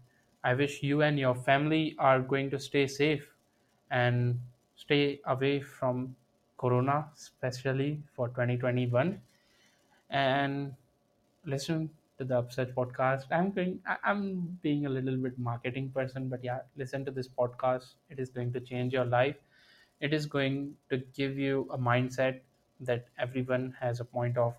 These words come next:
upsurge in their life, even though few people or few guests haven't shared their upsurge, because they think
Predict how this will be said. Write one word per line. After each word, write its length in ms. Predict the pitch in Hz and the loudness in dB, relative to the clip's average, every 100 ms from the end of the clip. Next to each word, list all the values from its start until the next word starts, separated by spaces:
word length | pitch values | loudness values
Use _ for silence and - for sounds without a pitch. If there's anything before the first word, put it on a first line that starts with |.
| - | -10
upsurge 460 | 143 - 135 131 135 | -18 -4 0 0 0
in 140 | 131 | -2
their 160 | 131 127 | 0 2
life, 340 | 123 131 139 - | 2 2 -2 -8
even 260 | 143 139 | -6 -4
though 260 | 139 139 139 - _ _ _ _ | 0 -2 -2 -10 _ _ _ _
few 200 | 147 147 | 0 0
people 480 | 151 143 147 143 147 - - | 0 0 0 0 -2 -8 -6
or 140 | 135 | -4
few 240 | 123 135 135 | -2 0 0
guests 360 | 131 131 131 | 2 0 -2
haven't 460 | - - 127 135 139 | -8 -2 0 0 -4
shared 500 | - 131 131 131 127 - _ | -4 0 0 0 -4 -14 _
their 220 | 160 127 | -4 -2
upsurge, 600 | 123 123 - 127 151 165 - _ _ _ _ - | -2 -4 -4 0 0 -2 -14 _ _ _ _ -2
because 320 | 131 131 131 | 2 2 2
they 140 | 135 | 2
think 320 | 135 139 139 | 2 -2 -4